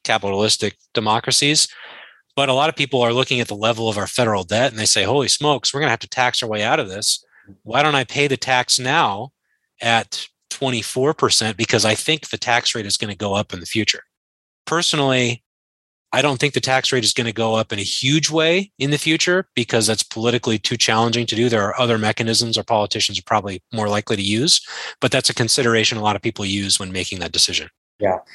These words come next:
Speaker 2: And I've heard that argument come up a lot more lately. I think there was an article going around about America's future unfunded liabilities being something like five hundred thousand dollars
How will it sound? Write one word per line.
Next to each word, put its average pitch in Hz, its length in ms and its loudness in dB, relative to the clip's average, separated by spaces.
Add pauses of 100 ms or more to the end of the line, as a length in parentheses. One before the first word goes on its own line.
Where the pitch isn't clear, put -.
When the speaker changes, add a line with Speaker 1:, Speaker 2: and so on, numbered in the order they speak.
(160)
Speaker 2:
And 127 120 4
I've 170 160 4
heard 214 200 2
that 131 240 2
argument 117 400 0
come 123 120 2
up 120 140 0
a 113 40 6
lot 98 280 2
more 95 280 -4
lately. 90 460 -14 (320)
I 117 60 2
think 120 240 0
there 117 100 4
was 110 160 4
an 107 80 0
article 104 340 2
going 107 300 0
around 101 360 2
about 95 360 2
America's 101 760 -2
future 143 380 2
unfunded 113 560 2
liabilities 98 800 0
being 95 560 -4
something 127 260 -6
like 104 80 -4
five 113 200 2
hundred 113 200 0
thousand 101 320 2
dollars 95 300 2